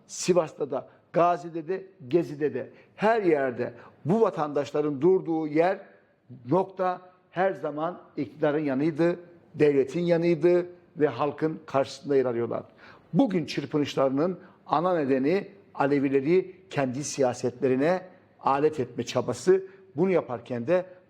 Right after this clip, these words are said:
ırkçılığı kullanması, bunu yaparken de yine başka di-, dinlerin, inançların kutsallarını kullanması.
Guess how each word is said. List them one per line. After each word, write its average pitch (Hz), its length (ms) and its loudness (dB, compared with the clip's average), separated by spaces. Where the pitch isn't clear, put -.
ırkçılığı 151 500 0
kullanması, 131 800 0
bunu 170 140 2
yaparken 131 600 0
de 165 220 4
yine 156 300 2
başka 135 400 -2
di-, 135 360 -6
dinlerin, 131 420 2
inançların 131 460 -2
kutsallarını 123 680 -2
kullanması. 113 540 -6